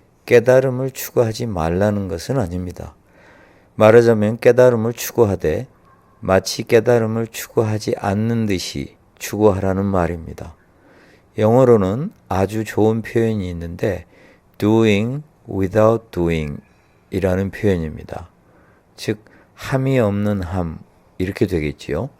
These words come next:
우리가 무엇을 할 때 마치 하지 않는 듯이 하면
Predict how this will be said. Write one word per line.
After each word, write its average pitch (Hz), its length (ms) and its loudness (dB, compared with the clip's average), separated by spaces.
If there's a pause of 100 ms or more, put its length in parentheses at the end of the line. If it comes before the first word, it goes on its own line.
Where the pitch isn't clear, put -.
(840)
우리가 127 220 6
무엇을 123 460 4
할 120 100 4
때 117 480 0 (320)
마치 104 360 2
하지 127 360 0
않는 110 440 2
듯이 113 260 -2
하면 107 440 -2